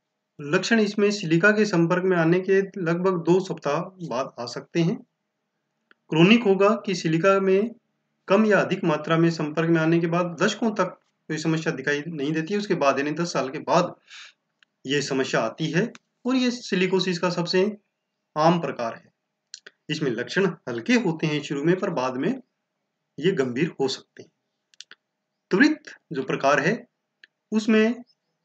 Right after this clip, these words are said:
ज़्यादा exposure, heavy exposure के लगभग पाँच से दस साल तक ये दिखाई देने लगते हैं और काफ़ी जल्दी complication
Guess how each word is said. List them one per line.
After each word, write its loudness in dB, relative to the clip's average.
ज़्यादा 4
exposure, 0
heavy 2
exposure -2
के -4
लगभग -2
पाँच -4
से -2
दस -8
साल -6
तक -6
ये -6
दिखाई 0
देने 4
लगते -4
हैं -2
और -2
काफ़ी -4
जल्दी 0
complication -6